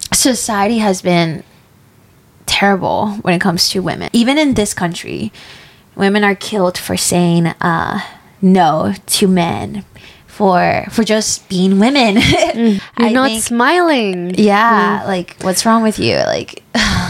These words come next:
Speaker 2: Yeah. Are
Speaker 1: Wait.
Speaker 2: you on your period?
Speaker 1: Yes, yes.
Speaker 2: Like, why do you have an attitude?
Speaker 1: Yeah, so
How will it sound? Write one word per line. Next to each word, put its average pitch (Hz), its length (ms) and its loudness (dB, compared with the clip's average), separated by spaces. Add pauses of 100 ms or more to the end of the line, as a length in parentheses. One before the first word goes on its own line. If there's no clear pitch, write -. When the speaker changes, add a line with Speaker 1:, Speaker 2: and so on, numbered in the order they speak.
(120)
Speaker 2:
Yeah. 214 540 4 (720)
Are 208 80 2
Speaker 1:
Wait. 226 60 2
Speaker 2:
you 226 80 2
on 226 100 0
your 226 160 2
period? 226 760 0
Speaker 1:
Yes, 190 420 0
yes. - 280 -2
Speaker 2:
Like, 214 140 0
why 226 140 4
do 262 60 0
you 294 80 4
have 302 180 2
an 285 140 -2
attitude? 220 800 0 (160)
Speaker 1:
Yeah, 277 320 0
so 294 680 0